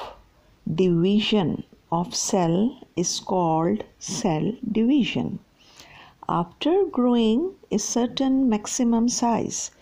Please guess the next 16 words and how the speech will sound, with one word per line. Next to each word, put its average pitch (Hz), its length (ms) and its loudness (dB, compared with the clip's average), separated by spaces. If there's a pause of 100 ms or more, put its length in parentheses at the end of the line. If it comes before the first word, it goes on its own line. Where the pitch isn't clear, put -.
(440)
a 190 60 2
cell 247 440 0
may 254 460 2 (380)
undergo 226 640 2
the 185 160 -2
process 196 640 -2
of 175 180 -4
cell 170 380 -2 (100)
division। 202 540 0 (1200)
During 302 460 2
this 320 220 0
process, 202 800 -2 (300)
the 196 140 0
nucleus 277 920 0 (140)
divides 190 800 0
first। - 720 -4